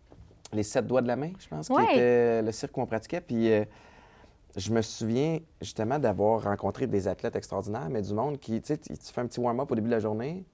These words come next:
Speaker 1: Après ça, ils font leur mouvement. Des fois, t'as comme un, ils sont quinze minutes à, à froid. Après ça, ils repartent tout de suite all out. Tu sais, fait que ton corps, euh,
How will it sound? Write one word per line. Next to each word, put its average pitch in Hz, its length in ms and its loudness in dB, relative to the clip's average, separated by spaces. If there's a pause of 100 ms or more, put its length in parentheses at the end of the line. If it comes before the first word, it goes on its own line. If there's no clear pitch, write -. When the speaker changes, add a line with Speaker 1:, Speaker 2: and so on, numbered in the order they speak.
(480)
Speaker 1:
Après 98 200 -4
ça, 135 100 -2
ils 127 40 2
font 127 120 2
leur 120 140 8
mouvement. 113 480 0
Des 123 100 4
fois, 139 160 0
t'as - 140 2
comme 117 240 2
un, 104 340 0 (360)
ils - 40 -20
sont 98 160 -4
quinze 123 300 -2
minutes 123 360 0
à, 104 200 2
à 101 80 0
froid. 127 320 0
Après 120 140 -4
ça, 127 120 2
ils 113 60 0
repartent - 260 -4
tout - 80 -18
de - 60 -18
suite 147 180 0
all 117 220 4
out. 156 140 -2
Tu - 60 -14
sais, 185 80 -2
fait 151 140 0
que - 80 -10 (600)
ton 107 260 4
corps, 180 720 0 (640)
euh, 95 300 4